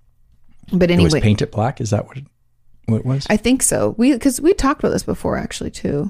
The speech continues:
Speaker 2: Mm.
Speaker 1: Didn't we?
Speaker 2: I don't know.
Speaker 1: I was thinking the sitar. I thought we were gonna ask is, what famous movie was the sitar,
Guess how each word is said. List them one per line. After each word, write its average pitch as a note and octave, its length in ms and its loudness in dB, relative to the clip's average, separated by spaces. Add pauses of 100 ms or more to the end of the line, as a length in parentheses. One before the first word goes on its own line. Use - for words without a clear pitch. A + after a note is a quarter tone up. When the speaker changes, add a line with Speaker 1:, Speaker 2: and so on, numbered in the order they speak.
Speaker 2:
Mm. F#3+ 240 2
Speaker 1:
Didn't A3 220 -2
we? F4 220 -6 (100)
Speaker 2:
I D#2+ 100 0
don't D2+ 120 0
know. C#3 140 4 (160)
Speaker 1:
I A3 120 2
was D#4 140 4
thinking A3+ 320 4
the F#3+ 80 4
sitar. F#3 500 0
I F#3 60 2
thought A3 180 2
we A#3+ 100 4
were A3 60 4
gonna G3 220 2
ask F3+ 320 0
is, F3 180 0
what G3 300 0
famous A#3 420 4
movie F#3+ 300 4
was D#3+ 220 0
the F3+ 60 -6
sitar, F3 720 -2